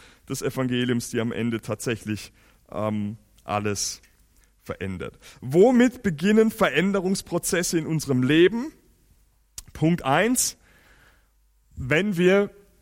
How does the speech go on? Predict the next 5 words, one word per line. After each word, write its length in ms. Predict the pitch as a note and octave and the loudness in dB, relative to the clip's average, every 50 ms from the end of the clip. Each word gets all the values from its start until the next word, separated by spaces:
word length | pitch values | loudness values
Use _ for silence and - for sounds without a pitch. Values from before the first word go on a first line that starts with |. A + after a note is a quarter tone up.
| _ _ - | _ _ -4
mit 280 | D3+ D#3 E3+ F#3 - | 2 4 4 6 6
dem 160 | F#3+ E3 E3 - | 4 2 2 0
Problem 840 | - - C#3+ B2+ - - C3+ C#3 D3+ D#3+ E3 F3+ F3+ F3+ F#3 F#3 - - - - | -2 -2 -2 -2 2 2 4 6 6 6 6 4 2 0 -2 -4 -6 -12 -10 0
der 140 | - C#3+ C#3+ | 2 2 2
Sünde 640 | B2+ A#2 C3+ E3 E3+ F3+ F3+ D#3 D3 B2+ A2+ G#2 | 2 2 4 4 6 6 6 6 4 4 4 2